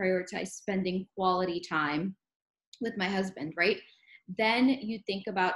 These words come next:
"Okay, well, my home needs to be, like, in a zen place," right? Because if my home isn't ordered, then I'm not going to feel ordered. Um,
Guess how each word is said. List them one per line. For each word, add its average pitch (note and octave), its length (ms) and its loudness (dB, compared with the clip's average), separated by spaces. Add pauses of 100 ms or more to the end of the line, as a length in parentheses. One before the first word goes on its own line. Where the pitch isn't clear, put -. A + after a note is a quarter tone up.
"Okay, G#3 300 -2
well, F3+ 140 -4
my F#3+ 160 0
home A3+ 340 0
needs G#3 300 -6
to G3 100 -6
be, E3+ 480 -2 (1200)
like, F3 240 2 (180)
in G3 260 2
a F#3+ 240 8
zen F3+ 320 0 (100)
place," F3 460 -2
right? F#3+ 280 0
Because F3+ 560 -2
if F#3+ 120 -10 (100)
my F3+ 180 -2
home G#3 300 -4
isn't G3 300 -4
ordered, F3+ 520 0 (160)
then E3+ 360 2 (340)
I'm C4 200 8
not F#3 180 2
going E3 280 0
to - 180 -6
feel D#3+ 240 -4
ordered. C#3+ 520 -8 (500)
Um, D3+ 440 0